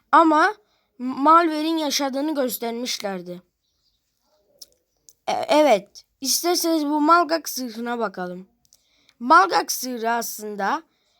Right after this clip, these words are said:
Vilgax'la üstüne giyilebilecek bir zırhtır. Evet,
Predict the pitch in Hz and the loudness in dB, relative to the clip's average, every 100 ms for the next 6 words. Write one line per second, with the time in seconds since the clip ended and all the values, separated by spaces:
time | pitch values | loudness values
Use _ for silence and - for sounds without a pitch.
0 | _ - 233 330 370 381 311 - - 294 | _ -16 -4 0 4 4 2 -2 -4 2
1 | 330 370 _ _ _ _ - 262 233 - | 2 0 _ _ _ _ -14 -12 -12 -6
2 | 285 311 302 269 - 254 254 233 247 233 | -4 -2 -2 -4 -6 -8 -6 -6 -6 -4
3 | 311 302 269 240 208 262 - 196 180 - | -6 -4 -4 -4 -4 -4 -6 -8 -8 -8
4 | - _ _ _ _ _ _ _ _ - | -14 _ _ _ _ _ _ _ _ 0
5 | 262 269 196 - - | 4 4 2 -2 -18